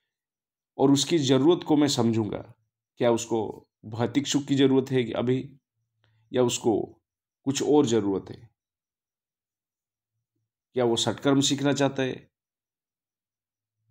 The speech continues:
क्या वो दूसरे दुनिया में, दूसरे आयाम में जाना चाहता है कायागमन के जरिए से? क्योंकि इसका जो पहला पड़ाव था, इसने अच्छे से सुकून से पार कर लिया,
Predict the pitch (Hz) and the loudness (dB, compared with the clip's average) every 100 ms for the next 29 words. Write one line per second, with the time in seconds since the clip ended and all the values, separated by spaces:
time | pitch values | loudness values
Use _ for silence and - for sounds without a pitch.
0 | _ _ - 135 120 107 - _ _ - | _ _ 0 2 2 0 -6 _ _ -8
1 | 127 139 151 151 135 131 120 113 104 - | -4 0 0 2 2 2 0 -2 -6 -12
2 | - - 127 127 147 82 113 117 113 107 | -18 -8 -6 -2 0 2 4 4 2 -2
3 | 104 - _ _ _ _ 117 120 117 127 | -6 -12 _ _ _ _ -4 0 2 0
4 | 131 127 131 123 - _ _ _ _ _ | -2 -2 -4 -6 -12 _ _ _ _ _
5 | 120 113 117 120 120 120 110 107 110 - | 2 4 4 2 0 -2 -2 -2 -4 -10
6 | - _ _ _ _ _ _ _ _ _ | -18 _ _ _ _ _ _ _ _ _
7 | _ _ _ _ _ _ _ _ _ _ | _ _ _ _ _ _ _ _ _ _
8 | - 165 160 185 - 185 175 165 139 143 | -4 -2 0 -2 -2 0 0 2 4 4
9 | 143 139 120 113 117 - - 151 180 147 | 2 2 2 2 -4 -8 -6 -4 0 0
10 | - 160 151 147 131 - 143 143 139 104 | 0 -2 -2 -4 -6 -2 -2 -2 -2 -4
11 | 95 90 82 - - | -4 -8 -10 -14 -18